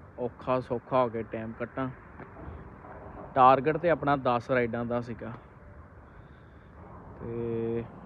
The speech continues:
ਹੁਣ ਮੈਂ ਇਸ ਟਾਈਮ ਖੜਾ ਵਾਂ ਰ-, 에ਅਰਪੋਰਟ ਦੇ ਲਾਗੇ ਰੈਡੀਸਨ ਬਲੂ ਉੱਥੇ। ਜਾਂ ਮੈਂ ਸੋਚਿਆ ਕਿ ਆਪਾਂ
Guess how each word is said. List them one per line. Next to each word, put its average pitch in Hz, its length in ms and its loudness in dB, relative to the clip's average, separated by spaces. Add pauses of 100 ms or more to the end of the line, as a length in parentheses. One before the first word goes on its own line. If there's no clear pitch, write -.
(300)
ਹੁਣ 135 180 4
ਮੈਂ 143 180 8
ਇਸ 139 80 4
ਟਾਈਮ 143 200 2
ਖੜਾ 139 260 6
ਵਾਂ 147 220 4
ਰ-, 139 140 0 (120)
에ਅਰਪੋਰਟ 139 360 2
ਦੇ 135 140 4
ਲਾਗੇ 127 360 6
ਰੈਡੀਸਨ 127 460 4
ਬਲੂ 123 300 2 (760)
ਉੱਥੇ। 123 320 0 (1080)
ਜਾਂ 170 200 8
ਮੈਂ 202 180 10
ਸੋਚਿਆ 175 520 8
ਕਿ 202 220 4
ਆਪਾਂ 185 280 6